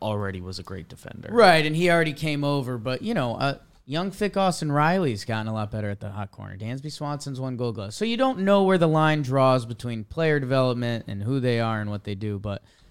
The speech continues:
Speaker 2: Vaughn Grisham, you have the Atlanta Braves, who deserve all the credit in the world for giving young players opportunity. You have the only real infield coach we could name.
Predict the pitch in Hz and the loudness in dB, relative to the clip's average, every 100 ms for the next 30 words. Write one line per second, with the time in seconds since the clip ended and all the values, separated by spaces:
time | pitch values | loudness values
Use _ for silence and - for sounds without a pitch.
0 | - _ _ 165 226 240 214 202 139 127 | -20 _ _ 4 4 4 6 4 4 -2
1 | 113 104 _ _ _ _ _ 139 151 131 | -4 -10 _ _ _ _ _ 2 4 4
2 | 135 120 147 208 220 214 175 185 - - | 0 0 2 2 4 8 8 8 2 -12
3 | - _ _ _ _ _ _ _ _ - | -16 _ _ _ _ _ _ _ _ -4
4 | 143 139 131 123 - 131 135 135 127 147 | -2 0 0 -2 -4 -4 -2 -2 2 2
5 | 175 170 190 185 175 170 151 165 165 139 | 2 0 2 2 2 0 0 2 4 2
6 | 120 - 131 120 135 131 131 135 139 139 | 0 -8 -8 -4 -2 -2 -2 -2 -2 0
7 | 135 127 131 123 117 - 160 151 110 107 | 0 2 0 0 -4 -4 -2 -2 -4 -6
8 | 113 _ _ _ _ _ _ _ _ _ | -8 _ _ _ _ _ _ _ _ _
9 | 131 156 156 151 - - _ _ _ _ | 0 4 6 4 0 -14 _ _ _ _
10 | _ _ - 123 165 156 196 240 240 220 | _ _ -14 -2 0 2 2 2 2 2
11 | 165 147 196 202 180 190 185 190 175 143 | 0 2 4 4 4 2 0 2 2 0
12 | - 165 170 165 156 160 151 131 113 123 | -4 0 0 0 -2 -2 0 -2 -4 -4
13 | 170 135 104 107 | 0 0 -2 -8